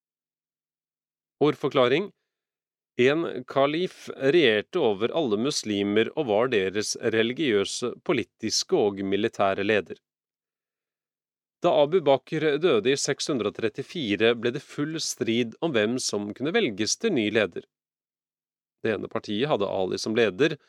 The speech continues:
Han var både fetter av Mohammed og gift med Mohammeds datter Fatima. De hevdet at lederen måtte tilhøre Mohammeds nærmeste familie. Det andre partiet mente at lederen kunne velges på et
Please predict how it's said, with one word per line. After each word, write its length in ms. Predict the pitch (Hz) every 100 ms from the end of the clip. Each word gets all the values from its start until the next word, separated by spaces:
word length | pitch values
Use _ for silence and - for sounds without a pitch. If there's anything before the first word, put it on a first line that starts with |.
| _ _ _ -
Han 200 | 170 139
var 160 | 101 92
både 240 | 101 101
fetter 480 | - 120 - 208 170
av 160 | 101
Mohammed 560 | 107 107 104 117 123 113
og 200 | - 170
gift 320 | 139 117 - _
med 240 | 113 104 131
Mohammeds 600 | 131 92 98 120 - - -
datter 500 | 120 156 - - 135 -
Fatima. 500 | - 131 113 147 170 98 _ _ _ _ _ _ _ _ _ _ _ _ _
De 160 | 107
hevdet 240 | 98 98 -
at 120 | 98
lederen 400 | 120 101 104 180
måtte 240 | 123 - 98
tilhøre 520 | - 95 92 95 127
Mohammeds 520 | 127 98 95 98 - -
nærmeste 480 | 117 98 95 -
familie. 440 | 123 123 107 120 165 - _ _ _ _ _ _ _ _
Det 120 | 180
andre 200 | 139 113
partiet 360 | 135 135 139 214
mente 240 | 175 107
at 120 | 113
lederen 440 | 170 110 101 131 156
kunne 200 | 113 135
velges 520 | 131 90 117 165 - -
på 120 | 110
et 120 | -